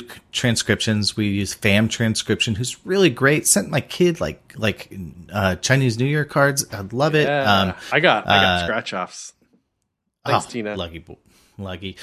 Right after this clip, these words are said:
Speaker 1: Uh, so love our transcriber. Uh, we don't transcribe every episode. Uh, you know, maybe that's a,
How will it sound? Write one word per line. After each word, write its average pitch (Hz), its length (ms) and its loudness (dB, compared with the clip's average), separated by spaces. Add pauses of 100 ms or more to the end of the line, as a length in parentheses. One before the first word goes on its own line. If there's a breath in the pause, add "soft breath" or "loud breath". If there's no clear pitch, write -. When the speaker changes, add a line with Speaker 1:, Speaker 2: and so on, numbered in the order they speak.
(240 loud breath)
Speaker 1:
Uh, 107 500 4 (120)
so 117 640 2 (380)
love 175 420 2
our 127 240 6
transcriber. 107 920 0
Uh, 107 200 -2
we 131 120 0
don't 165 260 2
transcribe 131 460 0
every 139 360 2
episode. 147 600 2
Uh, 67 40 -10
you 98 200 0
know, 104 140 2
maybe 104 240 0
that's 98 240 2
a, 87 180 -2